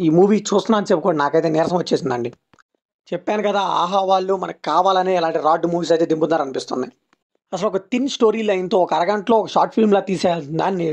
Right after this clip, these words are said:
టూ అవర్స్ సాగదీశారని చెప్పాలండి. So, ఇంకా ఏదో ఉందన్నట్టు టూ అవర్స్ అయితే drag చేశారండి. లాస్ట్‌కి అర్థమవుతుంది ఈ మూవీలో ఏమీ లేదని. ఇంక ఎలాగోలా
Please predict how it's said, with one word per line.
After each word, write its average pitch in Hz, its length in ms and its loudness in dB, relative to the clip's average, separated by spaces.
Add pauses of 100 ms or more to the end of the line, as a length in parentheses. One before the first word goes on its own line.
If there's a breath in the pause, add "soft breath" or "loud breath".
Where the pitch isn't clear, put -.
టూ 196 80 4 (120)
అవర్స్ 202 260 2
సాగదీశారని 175 540 0
చెప్పాలండి. 131 380 -4 (680)
So, 226 60 0 (160)
ఇంకా 240 180 -2 (160)
ఏదో 240 140 4 (120)
ఉందన్నట్టు 196 480 -2 (140)
టూ 180 80 4 (100)
అవర్స్ 196 240 2
అయితే 180 140 2 (100)
drag 143 280 0
చేశారండి. 151 380 0 (100)
లాస్ట్‌కి 160 340 0
అర్థమవుతుంది 165 540 0
ఈ 160 100 -6
మూవీలో 170 260 6 (140)
ఏమీ 170 160 2
లేదని. 135 340 -2 (680)
ఇంక 175 140 -6
ఎలాగోలా 226 360 0